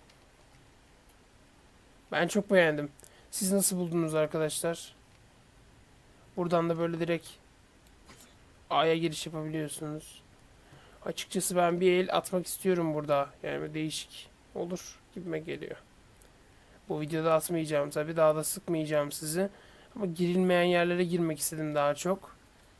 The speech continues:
Burası ne mesela? Cool Cat. Müzik. Raze'le bir <laughs> bağlantısı olabilir buranın.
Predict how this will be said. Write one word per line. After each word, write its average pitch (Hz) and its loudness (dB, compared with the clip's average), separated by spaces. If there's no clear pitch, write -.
Burası 175 0
ne 185 4
mesela? 170 0
Cool 165 -4
Cat. - -6
Müzik. 170 -2
Raze'le 202 8
bir 185 0
<laughs> - -
bağlantısı 170 6
olabilir 156 0
buranın. 143 -4